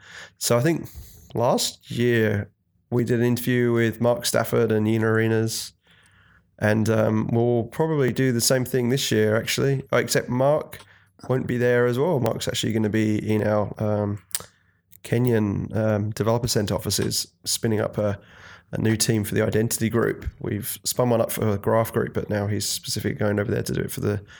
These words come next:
identity team. They're gonna be working on O data stuff over there, which is cool. Um, so he won't be there, but I'll definitely get Yuna on, and maybe we can find someone even more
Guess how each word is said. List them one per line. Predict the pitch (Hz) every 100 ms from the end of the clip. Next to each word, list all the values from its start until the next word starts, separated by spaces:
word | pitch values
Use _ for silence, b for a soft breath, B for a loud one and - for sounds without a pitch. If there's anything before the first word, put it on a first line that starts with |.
| B B -
identity | 107 107 101 107
team. | - 110
They're | 107
gonna | 107 117
be |
working | 107 -
on | 95 98
O | 110
data | 110 117
stuff | 113 - -
over | 98
there, | 104 98 -
which | -
is | -
cool. | - 113 101 107 - B B B B B B B
Um, | 110 107 104 101 - - B B -
so | 127
he | 139
won't | 123
be |
there, | 110 104
but | 107 - - B
I'll | 120
definitely | 117 131 123
get | 120 113 -
Yuna | 113 117 113
on, | 110
and | 104 117
maybe | 117 117
we | 113
can | -
find | 110 110 107
someone | - 107 104 104 - b b b b b b _
even | 117 110 104 113
more | 104 107 117 110 117